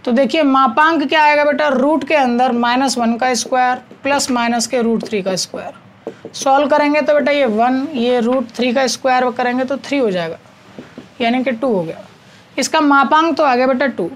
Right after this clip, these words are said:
कोणांक की बात करनी है तो कोणांक जो होता था वो theta is equal to होता था tan inverse y upon x, तो minus का root three upon minus का वन। दोनों कैसे आए हैं बेटा, minus के निकल के आए हैं, minus minus plus हो गया।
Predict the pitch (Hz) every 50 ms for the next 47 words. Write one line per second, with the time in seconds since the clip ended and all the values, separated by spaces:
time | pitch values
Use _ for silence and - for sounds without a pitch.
0 | - - - _ _ _ - - 269 285 294 302 311 320 349 294 277 349 339 285
1 | 311 302 254 - - 247 220 214 208 214 220 233 269 - - - - - - -
2 | 269 - - 269 277 277 277 294 311 330 320 311 320 302 285 - 302 285 262 311
3 | 311 311 294 - - 285 247 220 302 302 285 269 285 277 269 240 277 269 240 262
4 | 269 254 285 269 269 - 277 269 269 269 269 254 254 269 285 277 - 254 233 240
5 | 247 254 262 254 226 262 247 226 220 220 220 220 - - 262 233 233 240 240 247
6 | 254 262 254 - 294 277 254 247 247 226 - - 247 269 262 233 226 254 254 247
7 | 240 233 233 226 226 226 226 - 240 196 175 170 - - - - - - - -
8 | - - - - - - - 214 202 262 285 302 339 339 320 339 330 311 - 349
9 | 330 320 320 320 330 330 320 - 339 320 302 294 277 277 285 277 285 - 302 277
10 | 262 254 247 226 220 233 208 196 185 175 247 - - - - - - - _ -
11 | 226 240 262 285 294 269 277 285 285 285 302 285 - - 294 269 233 196 202 180
12 | 170 160 -